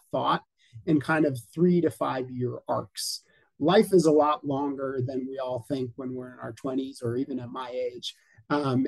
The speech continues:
and there's a lot to be gained in the process and along the way. So don't always feel like, "I have to get this next role in the next six months. I have to do this kind of a deal in the next six months," because older people won't, that won't, uh, they won't respond well to that.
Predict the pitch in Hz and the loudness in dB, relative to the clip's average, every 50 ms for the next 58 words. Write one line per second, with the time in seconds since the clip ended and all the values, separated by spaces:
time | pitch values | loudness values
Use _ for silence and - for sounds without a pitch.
0 | - - 165 156 165 160 156 170 165 165 170 175 175 170 - - 170 160 156 131 | 2 4 6 8 8 8 8 6 6 6 6 6 4 2 0 -4 -4 -2 -2 0
1 | - 147 147 147 147 143 139 139 127 - - - 147 147 131 - - 147 135 135 | 2 2 2 2 0 -2 -2 -2 -4 -6 -4 -2 0 0 0 -2 -4 -6 -6 -6
2 | 120 - 139 131 123 - 139 131 127 131 127 127 120 120 123 123 117 117 - - | -6 -8 -8 -8 -8 -6 -6 -6 -6 -6 -6 -6 -8 -8 -8 -10 -10 -12 -10 -6
3 | - 156 147 175 208 220 214 208 196 185 165 - - - - 175 175 170 160 151 | -2 0 2 4 4 4 6 8 8 8 8 6 2 -2 0 4 4 4 4 2
4 | 147 135 131 131 127 - _ _ _ _ _ _ _ _ _ - - 117 - 180 | 0 -2 -4 -6 -8 -10 _ _ _ _ _ _ _ _ _ -6 -4 0 0 0
5 | 170 - - 175 165 165 170 - 156 127 - 151 147 147 - - - 143 139 135 | 0 0 0 4 4 4 4 2 -2 -2 0 -2 -2 -2 -4 -6 -4 -2 -2 -2
6 | 131 135 123 127 123 - 120 117 - - - 135 123 - - 131 123 127 123 - | -2 -2 -6 -6 -8 -8 -10 -10 -10 -10 -10 -10 -8 -8 -6 -6 -6 -6 -8 -10
7 | - 139 - - 160 151 - - 165 143 147 143 131 131 143 139 - - - 143 | -10 -8 -4 -4 -4 -2 -2 -2 -2 0 0 0 0 -2 -6 -6 -8 -8 -8 -6
8 | 135 127 127 123 123 135 135 127 123 123 123 123 127 123 - - - 139 - - | -6 -4 -6 -6 -6 -6 -6 -6 -6 -8 -8 -10 -12 -12 -8 -6 -6 -6 -6 -4
9 | 135 127 123 123 - - 139 - 160 151 139 - - _ _ _ _ _ _ _ | -6 -6 -6 -6 -8 -8 -4 0 0 0 -2 -4 -12 _ _ _ _ _ _ _
10 | _ - 190 208 220 202 170 170 190 185 170 175 170 160 160 151 147 - - 131 | _ 6 8 8 10 8 6 6 4 4 6 6 6 8 6 4 0 -4 -6 -2
11 | 143 151 151 151 - _ _ _ _ _ _ _ 180 165 - _ _ _ _ - | 2 2 2 0 -2 _ _ _ _ _ _ _ -18 -18 -18 _ _ _ _ -20
12 | - 185 175 170 180 185 180 165 143 - _ - 160 151 147 139 143 147 - 165 | -10 -4 -2 0 2 2 2 0 -2 -6 _ -4 -4 -2 -2 -2 -4 -2 2 4
13 | 165 185 185 170 156 - - - 143 143 135 135 131 123 120 - 131 127 127 123 | 6 6 6 4 2 -2 -2 -4 -4 -2 -4 -4 -4 -6 -6 -8 -8 -8 -8 -8
14 | 127 - | -10 -12